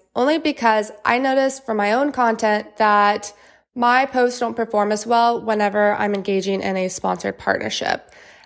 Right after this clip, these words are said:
I don't know why, I just feel like my audience doesn't really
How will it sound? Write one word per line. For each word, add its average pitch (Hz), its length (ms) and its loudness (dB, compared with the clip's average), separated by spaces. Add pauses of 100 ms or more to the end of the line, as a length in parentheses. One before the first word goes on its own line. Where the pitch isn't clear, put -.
(160)
I 233 160 4
don't 240 140 2
know 240 120 0
why, 277 460 2
I 220 120 -2
just 220 240 -6
feel 220 160 2
like 214 200 -2
my 214 200 -2
audience 208 520 -2
doesn't 208 320 -6
really 196 920 -2